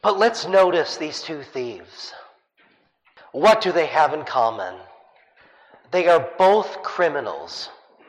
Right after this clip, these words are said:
There is no difference between these two men. Your Bible says malefactor. Some modern translations will say thieves. But the original Greek word leistai means something like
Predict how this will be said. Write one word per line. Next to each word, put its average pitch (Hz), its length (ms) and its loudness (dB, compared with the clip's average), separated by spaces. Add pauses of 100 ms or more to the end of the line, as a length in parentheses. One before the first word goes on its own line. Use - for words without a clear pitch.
(1000)
There 170 220 4
is 143 160 -4
no 180 260 6
difference 180 420 0
between 170 400 -6
these 160 220 -8
two 156 180 -8
men. 117 540 -2 (840)
Your 156 80 2
Bible 170 500 6
says 165 400 4
malefactor. 160 840 6
Some 170 280 0
modern 156 300 6
translations 156 640 0
will 147 100 -4
say 143 300 -2
thieves. 120 680 -6 (460)
But 190 160 0
the 196 120 2
original 190 460 4
Greek 180 380 0
word 165 420 6
leistai 143 960 2 (420)
means 175 220 -2
something 175 420 2
like 151 320 6